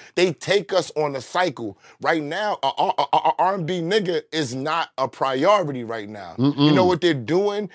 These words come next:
Speaker 1: They're setting it up to bring it back later. So it's all about your timing when you're singing. So the same people, like, maybe Blast, Blast sounds like my old singer, Chris.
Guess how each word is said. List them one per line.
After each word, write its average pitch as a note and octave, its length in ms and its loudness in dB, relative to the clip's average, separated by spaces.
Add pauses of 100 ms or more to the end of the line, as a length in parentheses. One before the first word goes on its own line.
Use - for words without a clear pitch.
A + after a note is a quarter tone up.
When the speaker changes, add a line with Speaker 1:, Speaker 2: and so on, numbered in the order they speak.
(160)
Speaker 1:
They're D3 140 4
setting F#3 540 2
it D#3+ 120 2
up G3+ 300 0 (260)
to F#3 120 4
bring F3 320 2
it C#3+ 160 -2
back D#3+ 340 2
later. F3 760 4 (560)
So G3 180 4
it's F3 120 0
all G3 200 6
about F3+ 320 2
your E3 140 2
timing G#3 720 2
when E3+ 180 0
you're D#3 140 0
singing. C3+ 580 -4 (300)
So G3+ 140 4
the D#3+ 100 0
same F#3+ 360 -2
people, F3 460 0
like, D#3 300 0 (200)
maybe E3+ 300 2
Blast, E3 680 -2 (220)
Blast F3+ 480 2
sounds F3 380 0
like E3 220 0
my F3+ 280 -2
old F3 260 4
singer, F3+ 300 -2
Chris. - 500 -2